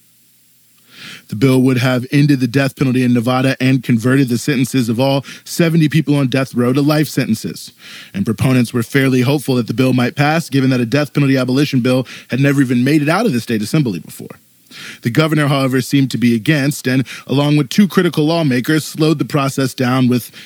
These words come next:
some faux negotiations. The bill couldn't even get a hearing in the Senate Judiciary Committee. Notably, the chair of that committee, Senator Melanie Scheibel,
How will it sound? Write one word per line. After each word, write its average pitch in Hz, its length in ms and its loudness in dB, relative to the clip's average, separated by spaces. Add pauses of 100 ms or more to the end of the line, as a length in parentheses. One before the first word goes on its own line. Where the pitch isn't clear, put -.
(120)
some 131 360 0
faux 135 380 0
negotiations. 117 1000 -2 (920)
The 127 120 0
bill 175 220 4
couldn't 185 240 4
even 180 160 4
get 165 100 2
a 151 60 2
hearing 262 560 0 (340)
in 107 80 -2
the 117 80 2
Senate 127 240 0
Judiciary 123 540 0
Committee. - 380 -8 (580)
Notably, 127 420 2
the 131 100 2
chair 139 240 0
of 123 60 -2
that 143 220 -2
committee, 127 420 0
Senator 131 460 0
Melanie 180 480 4
Scheibel, 110 680 -4